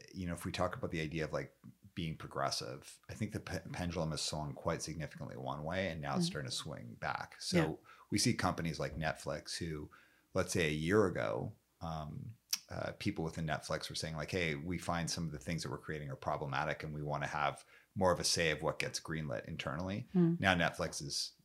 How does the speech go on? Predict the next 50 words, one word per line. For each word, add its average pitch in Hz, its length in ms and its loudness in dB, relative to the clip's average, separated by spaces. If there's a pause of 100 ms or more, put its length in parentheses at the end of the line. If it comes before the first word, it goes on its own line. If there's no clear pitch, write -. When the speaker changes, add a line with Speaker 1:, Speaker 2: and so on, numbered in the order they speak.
(720)
Speaker 1:
actually 98 380 10
saying, 76 460 -4
"Hey, 85 440 4 (560)
we 110 220 6
create 110 340 6
a 82 60 6
lot 73 180 6
of 67 80 -2
content 71 420 -6
here. - 380 -6
And 80 160 -2
if 78 160 -4
you 90 160 4
are 98 100 6
uncomfortable 82 480 0
working 76 280 -2
on 82 40 -2
some 85 140 -4
of 82 60 -2
this 85 140 -4
content, 90 500 -2
it's - 160 -4
totally 80 220 0
understandable 71 520 -4
if - 100 -12
you 78 80 -6
wanna 69 180 -4
find 71 220 -6
somewhere 69 280 -4
else." 58 240 -2 (400)
So 98 160 0
Netflix 92 500 6
has 76 220 -4
actively 78 420 0
said, 73 420 -4 (140)
"We 95 220 4
are 98 140 6
not 78 360 2
going 80 220 -4
to - 80 -8
have 73 280 0
internal, 73 720 -4 (140)
uh, 73 260 -2
like, 78 160 -4
our 71 260 2
larger 76 360 2
internal 73 300 -4
population 69 600 -2
Speaker 2:
Mm. 175 60 4
Speaker 1:
govern. 151 420 6